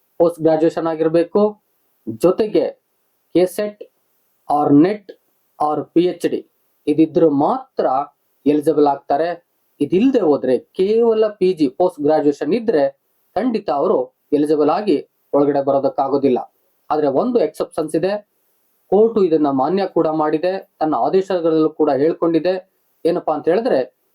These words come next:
ಯಾವ ಸಬ್ಜೆಕ್ಟ್ ಅಲ್ಲಿ ಯು ಜಿ ಸಿ ನಿಯಮಾವಳಿಗಳ ಪ್ರಕಾರ ಆ ಅಭ್ಯರ್ಥಿಗಳು ಸಿಗುವುದಿಲ್ವೋ,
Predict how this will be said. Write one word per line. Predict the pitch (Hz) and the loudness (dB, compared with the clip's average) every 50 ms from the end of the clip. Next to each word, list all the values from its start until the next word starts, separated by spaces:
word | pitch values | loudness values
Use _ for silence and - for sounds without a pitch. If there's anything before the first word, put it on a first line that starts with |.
| _ _ _ _ _ | _ _ _ _ _
ಯಾವ | 135 139 143 139 170 208 226 254 233 - | 2 2 2 2 0 0 0 0 0 -2
ಸಬ್ಜೆಕ್ಟ್ | - 160 151 151 185 185 - _ - | -4 -6 -2 -2 -2 -4 -2 _ -4
ಅಲ್ಲಿ | 135 131 151 196 240 - _ _ _ _ _ _ _ _ 143 | 0 2 2 2 2 -2 _ _ _ _ _ _ _ _ 2
ಯು | 156 180 208 220 | 4 4 2 2
ಜಿ | 185 233 247 | 0 -2 -2
ಸಿ | 233 - - 254 240 | -2 -2 -2 -2 -2
ನಿಯಮಾವಳಿಗಳ | 208 190 185 185 180 175 180 170 170 156 160 156 147 | -2 -2 -2 0 0 0 0 0 0 2 2 0 0
ಪ್ರಕಾರ | - - 160 139 - _ 165 151 139 143 170 214 233 - _ _ _ _ _ _ _ _ _ _ _ _ _ _ - | 0 -2 -6 -6 -4 _ -4 -2 0 0 -2 -2 -4 -10 _ _ _ _ _ _ _ _ _ _ _ _ _ _ -6
ಆ | 156 185 226 - - 165 | -4 -4 -4 -2 -4 -4
ಅಭ್ಯರ್ಥಿಗಳು | 165 147 135 160 160 - - 170 151 151 143 135 | -4 -2 -4 -4 -4 -2 -2 0 2 2 2 2
ಸಿಗುವುದಿಲ್ವೋ, | - - 143 143 175 185 - 170 170 180 185 196 208 214 - | -2 -4 -2 2 2 2 2 2 2 2 2 2 0 -2 -6